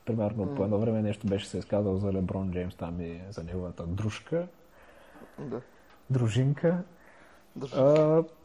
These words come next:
Speaker 1: та, въобще, а, всичките тия, да, имаше изказвания, нали, Голден Стейт, като станаха шампиони, малко преди това, нали, изоставаха в-,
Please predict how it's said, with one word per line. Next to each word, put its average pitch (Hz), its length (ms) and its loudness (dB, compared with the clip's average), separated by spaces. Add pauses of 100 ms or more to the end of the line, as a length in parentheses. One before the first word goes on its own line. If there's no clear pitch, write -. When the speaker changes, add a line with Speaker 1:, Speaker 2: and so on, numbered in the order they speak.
(240)
Speaker 1:
та, 135 520 12 (480)
въобще, 240 720 2 (260)
а, 156 340 10 (240)
всичките 185 440 2
тия, 160 260 6
да, 131 340 12 (160)
имаше 143 300 6
изказвания, 123 540 6
нали, 113 200 4
Голден 117 320 8
Стейт, - 200 -2
като 104 120 2
станаха 113 320 0
шампиони, 107 500 0
малко 104 300 0
преди 95 220 0
това, 98 180 -4
нали, 98 200 -2
изоставаха 110 580 0
в-, 98 440 -2